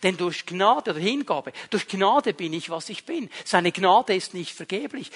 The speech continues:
Ich habe mehr gemacht als sie alle. Das ist meine dankbare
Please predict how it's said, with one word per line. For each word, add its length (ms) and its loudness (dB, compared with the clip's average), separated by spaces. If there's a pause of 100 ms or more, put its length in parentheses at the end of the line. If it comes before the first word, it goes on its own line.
Ich 140 2
habe 180 8
mehr 240 2
gemacht 420 -2
als 200 -4
sie 140 -8
alle. 280 2
Das 160 -10
ist 320 -12
meine 760 4 (280)
dankbare 800 2